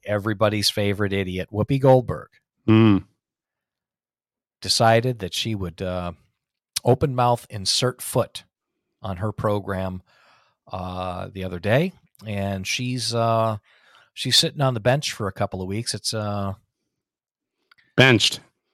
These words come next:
Speaker 1: yeah, she's
Speaker 2: Suspended.
Speaker 1: benched. Suspended. Yeah, yeah.
Speaker 2: It's
Speaker 1: The
Speaker 2: interesting
Speaker 1: snake.
Speaker 2: though. She's, she may have been suspended. That means she can come back. Most people that are in the same situation or say something like that, um, the cancel culture would take them out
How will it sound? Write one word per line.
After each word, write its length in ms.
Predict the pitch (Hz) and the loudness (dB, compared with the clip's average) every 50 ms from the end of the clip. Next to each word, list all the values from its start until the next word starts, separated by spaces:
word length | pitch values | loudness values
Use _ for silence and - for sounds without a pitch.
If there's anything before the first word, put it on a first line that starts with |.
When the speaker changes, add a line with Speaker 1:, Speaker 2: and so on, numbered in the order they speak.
| _ _ - - | _ _ -18 -12
Speaker 1:
yeah, 140 | 95 104 113 | -6 -2 0
she's 120 | 110 - | 0 0
Speaker 2:
Suspended. 320 | - 127 120 131 127 127 131 | 2 4 6 8 8 8 6
Speaker 1:
benched. 240 | 113 104 95 92 - _ _ _ _ _ - | 6 4 2 -2 -6 _ _ _ _ _ -12
Suspended. 640 | - - 110 - - - 110 113 127 127 117 92 85 | -8 -6 -4 -4 -2 0 0 0 0 -2 -4 -6 -4
Yeah, 360 | 95 98 107 113 123 120 104 - - | -2 0 2 2 2 0 -2 -4 -8
yeah. 260 | 98 101 101 113 113 113 _ - | -10 -8 -6 -6 -8 -10 _ -12
Speaker 2:
It's 80 | - - | 0 4
Speaker 1:
The 80 | 151 156 | 6 6
Speaker 2:
interesting 300 | 151 165 151 123 147 131 | 8 6 6 6 8 8
Speaker 1:
snake. 80 | 120 117 | 10 10
Speaker 2:
though. 180 | 113 110 107 | 10 8 8
She's, 300 | 104 - 131 120 107 - - | 6 4 2 0 0 -2 -4
she 160 | - - - 139 | -2 4 6 6
may 80 | 139 | 8
have 100 | 139 143 | 8 8
been 100 | 135 135 | 6 4
suspended. 760 | 123 - 120 110 - - 117 113 120 123 143 156 156 156 139 | 4 2 -2 -4 0 4 4 6 6 6 4 4 2 2 2
That 120 | 123 117 120 | 4 4 4
means 300 | 123 117 110 101 - - | 6 4 2 2 -2 -6
she 180 | - - - - | -8 -6 -4 -2
can 100 | 113 101 | -2 -2
come 200 | - 107 104 107 | 0 2 2 2
back. 380 | 101 95 101 110 131 - - - _ _ _ _ _ _ _ _ _ - | 4 4 4 4 2 0 -4 -12 _ _ _ _ _ _ _ _ _ 4
Most 220 | - 120 139 - - | 6 6 8 8 8
people 280 | 151 147 139 135 131 117 | 6 8 8 6 6 6
that 220 | 113 107 107 104 | 6 6 6 6
are 120 | 107 104 | 4 4
in 100 | 104 104 | 4 2
the 80 | 101 95 | 2 2
same 240 | - - 113 107 104 | 2 4 4 4 4
situation 640 | - 113 107 - 110 107 107 107 117 - - 139 123 | 2 -2 -2 0 0 2 2 2 0 0 -2 -2 -2
or 120 | 107 95 87 | 0 -2 -2
say 160 | - 104 101 | -2 -2 -2
something 320 | 101 - 107 104 - 107 | -2 -2 -4 -4 -2 -2
like 160 | 104 104 101 - | -2 -2 -2 -2
that, 440 | 110 107 113 123 135 127 - - | 0 0 0 0 0 -2 -4 -2
um, 440 | - 107 104 98 95 95 92 98 - - | 0 0 2 0 0 -2 -4 -6 -6 -6
the 100 | - 104 | -6 -6
cancel 400 | - - - 110 110 107 - 117 | -4 0 2 2 2 2 0 -2
culture 420 | 107 - 117 110 107 - 127 127 117 | 0 2 2 2 2 2 2 2 2
would 260 | 104 98 98 92 - | 2 2 0 0 -2
take 200 | - - 113 - | -2 -2 -2 0
them 160 | - 98 101 | 0 0 2
out 320 | 101 101 110 120 139 - | 4 4 4 2 2 -2